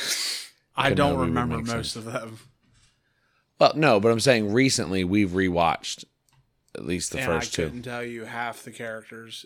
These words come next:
Speaker 1: in the first one. That, that's my memory. I have to pound it in.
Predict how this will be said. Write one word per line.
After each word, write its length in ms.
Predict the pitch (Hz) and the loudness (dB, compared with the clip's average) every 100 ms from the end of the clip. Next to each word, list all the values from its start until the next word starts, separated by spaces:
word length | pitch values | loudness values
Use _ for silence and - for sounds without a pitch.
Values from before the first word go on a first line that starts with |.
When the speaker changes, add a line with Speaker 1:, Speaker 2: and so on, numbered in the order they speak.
| 131 | -16
Speaker 1:
in 140 | 123 | -16
the 60 | 113 | -12
first 340 | 120 117 - | -8 -8 -8
one. 240 | 117 113 110 _ _ _ _ _ _ _ _ | -16 -18 -20 _ _ _ _ _ _ _ _
That, 160 | 143 160 151 | -6 -4 4
that's 280 | 175 185 175 | 4 4 2
my 180 | 175 | 2
memory. 440 | 160 160 180 156 135 | 2 2 2 0 2
I 200 | 131 156 | 4 6
have 260 | 160 165 | 6 2
to 100 | - | -2
pound 420 | 127 - 160 165 151 | -12 -6 -4 -4 -6
it 160 | 139 | -8
in. 280 | 139 151 160 | -8 -10 -10